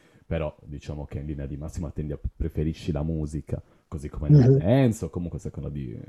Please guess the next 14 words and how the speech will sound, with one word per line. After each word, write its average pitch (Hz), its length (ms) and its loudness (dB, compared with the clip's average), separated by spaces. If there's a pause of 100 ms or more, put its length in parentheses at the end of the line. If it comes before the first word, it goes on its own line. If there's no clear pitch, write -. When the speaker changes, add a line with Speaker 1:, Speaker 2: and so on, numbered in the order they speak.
Speaker 1:
del - 240 -10
genere. - 380 -12
Insomma, 80 240 -4
è - 20 2
un 98 80 2
dibattito 90 500 4
Speaker 2:
Esatto. - 280 8
Speaker 1:
apertissimo, 78 400 6
comunque, 76 380 2
come 80 200 2
dici - 240 0
te. - 140 -2 (1040)
Speaker 2:
Decisamente, 117 880 2
sì. - 280 0